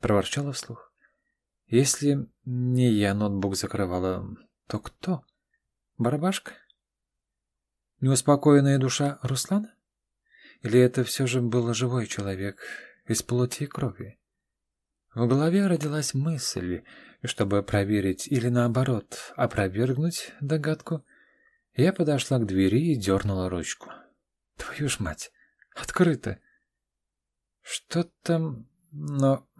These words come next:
как заперлась? Вернувшись из кухни, я хорошо помню, стопроцентно упырь ко мне ночью наведывался. Он меня и до кровати донёс. Он мне свет потушил,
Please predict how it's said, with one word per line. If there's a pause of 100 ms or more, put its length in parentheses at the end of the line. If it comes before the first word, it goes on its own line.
(420)
как
заперлась? (1120)
Вернувшись
из
кухни,
я
хорошо
помню, (500)
стопроцентно
упырь
ко
мне
ночью
наведывался. (840)
Он
меня
и
до
кровати
донёс. (480)
Он
мне
свет
потушил,